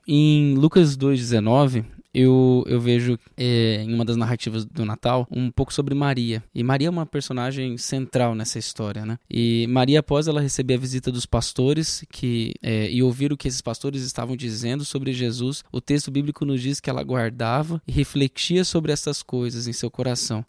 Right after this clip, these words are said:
E todos esses acontecimentos que estavam ali. E é, é interessante que na história de Maria, quando essa história, a gente vai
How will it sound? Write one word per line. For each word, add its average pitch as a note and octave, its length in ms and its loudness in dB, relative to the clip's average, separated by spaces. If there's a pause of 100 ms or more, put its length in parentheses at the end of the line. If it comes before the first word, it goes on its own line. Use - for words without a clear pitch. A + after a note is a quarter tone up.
E A#2 440 0
todos A#2 200 -6
esses B2+ 140 -8
acontecimentos A#2+ 800 -6
que - 80 -20
estavam A#2 360 -4
ali. A#2+ 260 -6
E D3 80 2
é, - 80 0
é - 80 0
interessante G3 540 -2
que E3+ 100 -6
na D#3+ 80 -2
história F3+ 340 -2
de E3+ 120 -4
Maria, B2 400 -2
quando - 200 -10
essa - 160 -6
história, B2 400 -4
a - 60 -12
gente B2 200 -10
vai B2 280 -2